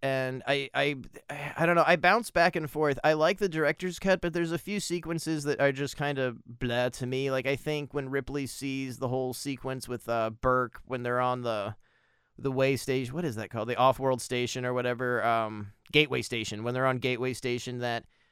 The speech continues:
her daughter has died, and it's the photo of Sigourney Weaver's mother. I could, that's,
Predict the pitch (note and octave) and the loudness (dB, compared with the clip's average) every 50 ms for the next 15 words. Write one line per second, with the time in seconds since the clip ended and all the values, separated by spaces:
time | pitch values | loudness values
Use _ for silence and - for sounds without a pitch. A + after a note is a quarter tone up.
0 | _ _ _ _ - - G3 E3 C3+ E3 D3+ D3 D3 D3 D3 C3+ C#3 C#3+ C3 A#2+ | _ _ _ _ 2 2 4 4 6 6 8 8 8 6 4 4 4 2 0 0
1 | G#2+ C3+ C3 C3 C3 C3 B2+ B2+ B2 C3+ B2+ - - C3 - - C#3 C3 B2+ B2+ | 0 2 4 4 6 4 4 2 0 -2 -4 -6 -6 -8 -4 0 2 2 2 4
2 | C3 C3 B2+ B2 B2 A#2 A#2 A2+ G#2+ - - - C3+ A#2+ B2 A#2+ A#2+ A#2 A#2+ A#2 | 4 2 2 2 2 0 0 -2 -6 -10 -10 -8 -4 -4 -2 -2 -2 -2 -4 -4
3 | A#2 A2+ A2+ A2 A2 A#2 A#2 A#2 A#2+ C3 - G3+ A#3+ G#3 F#3+ - - G3+ G#3 G3 | -4 -4 -6 -6 -4 -4 -2 0 0 0 2 2 0 0 0 0 2 2 2 2
4 | - - - | 0 -8 -12